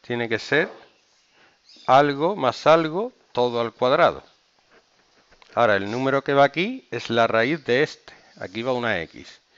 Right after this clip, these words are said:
Y el número que va aquí es la raíz de este. Aquí va un tres. Si lo hacéis, esto es cuadrado del primero más cuadrado del segundo más el doble del primero por el segundo. Dos por X, dos X por tres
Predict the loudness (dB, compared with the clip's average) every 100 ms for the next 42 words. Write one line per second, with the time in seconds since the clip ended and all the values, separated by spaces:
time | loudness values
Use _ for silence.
0 | -20 -20 _ _ -4 -4 -4 -4 -2 -2
1 | 0 2 2 0 -8 -8 -12 -8 -2 0
2 | 0 -2 -2 -4 -4 -4 -8 -16 -14 -12
3 | -8 -4 -4 -6 -12 -12 -14 -20 _ _
4 | _ _ _ _ _ _ _ _ _ _
5 | -16 -8 -2 0 0 0 -2 -2 -6 -4
6 | -4 -4 -6 -4 -2 -2 -2 -2 -4 -6
7 | -4 0 0 0 -2 -4 -4 -4 -4 -4
8 | -6 -6 -6 -6 -4 -2 -2 -2 -4 -6
9 | -4 -2 0 -2 -4 -6 -8 -10 -6 -2
10 | -2 -2 -4 -6 -8 -8 -10 -14 -20 _
11 | -20 -20 -20 -20 -20 -8 -4 -4 -4 0
12 | 0 0 -6 -6 -6 -4 0 0 0 -8
13 | -10 -16 -10 -8 -8 -6 -2 -2 -2 -12